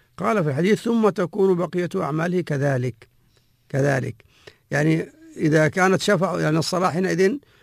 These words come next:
ش-، إذا قبلت شفعت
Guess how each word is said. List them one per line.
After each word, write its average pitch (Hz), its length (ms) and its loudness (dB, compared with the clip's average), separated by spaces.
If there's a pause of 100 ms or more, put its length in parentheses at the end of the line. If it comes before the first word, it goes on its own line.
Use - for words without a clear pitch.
(260)
ش-، - 140 -6
إذا 185 480 -2
قبلت 208 600 4 (400)
شفعت 175 840 0